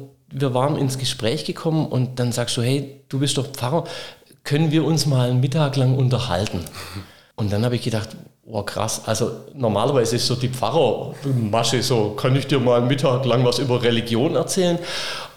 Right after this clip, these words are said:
Und dann frage ich dich auch in meiner Erinnerung, hey, warum? Und dann sagst du, ich bin auf der Suche nach guten Antworten.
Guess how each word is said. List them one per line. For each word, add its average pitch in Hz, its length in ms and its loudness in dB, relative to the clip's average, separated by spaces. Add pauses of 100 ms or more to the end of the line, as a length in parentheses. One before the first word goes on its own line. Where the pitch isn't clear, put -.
Und 131 220 2
dann 131 160 4
frage 131 320 0
ich 156 60 -6
dich - 320 -4 (400)
auch 139 180 0
in 170 100 2
meiner 135 260 4
Erinnerung, 139 360 4
hey, 131 180 4
warum? 131 400 0
Und 139 160 -2
dann 135 120 2
sagst 131 220 -2
du, - 40 -4
ich 135 180 -4
bin 151 140 0
auf 117 160 -2
der 127 80 0
Suche 147 340 -2
nach 123 220 -2
guten 127 320 -2
Antworten. 101 760 -4